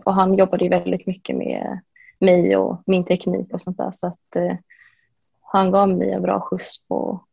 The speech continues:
vägen där till att utvecklas. Och sen även gick jag ju nio då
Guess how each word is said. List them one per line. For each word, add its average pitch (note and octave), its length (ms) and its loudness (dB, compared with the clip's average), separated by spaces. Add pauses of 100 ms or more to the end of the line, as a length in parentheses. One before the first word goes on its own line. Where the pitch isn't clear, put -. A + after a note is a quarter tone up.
(240)
vägen - 340 -2
där - 180 -6
till - 160 -4
att F#3+ 160 -6 (140)
utvecklas. F#3+ 760 -6 (180)
Och F#3 100 -4
sen G3 140 2
även F#3 340 2
gick F3 200 -6
jag F3 100 -2
ju E3+ 340 -2 (280)
nio F#3+ 320 2
då - 200 -2